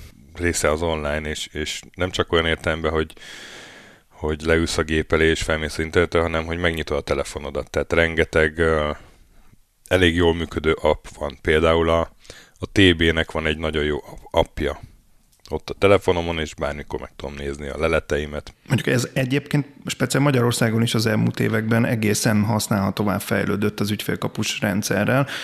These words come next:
Speaker 2: csak szerintem az emberek nem képzettek eléggé hozzá, hogy ezt ügy-, ügyfélként ki tudják használni, vagy, vagy nem, nem kapnak megfelelő oktatást. Igazából ezt akartam kérdezni, hogy ha,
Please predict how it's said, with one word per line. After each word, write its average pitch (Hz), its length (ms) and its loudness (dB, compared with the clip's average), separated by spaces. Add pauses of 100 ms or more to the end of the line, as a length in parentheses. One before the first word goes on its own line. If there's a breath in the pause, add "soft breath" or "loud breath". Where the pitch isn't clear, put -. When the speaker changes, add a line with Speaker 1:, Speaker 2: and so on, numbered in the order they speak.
(160 loud breath)
Speaker 2:
csak - 160 -2
szerintem 120 260 2
az 120 80 6
emberek 120 320 4
nem 123 160 4
képzettek 120 580 0
eléggé 117 300 2
hozzá, 107 360 2
hogy 110 160 4
ezt 113 200 0
ügy-, 110 140 -4 (200)
ügyfélként 117 720 0
ki - 120 -2
tudják 110 360 0
használni, 107 400 0
vagy, 107 160 2 (640 loud breath)
vagy - 260 0
nem, 123 220 2
nem 135 140 6
kapnak 117 280 2
megfelelő 117 380 2
oktatást. 117 560 -2
Igazából 117 420 4
ezt 120 120 0
akartam 110 280 0
kérdezni, 113 400 2
hogy 113 200 4 (480 loud breath)
ha, - 260 -4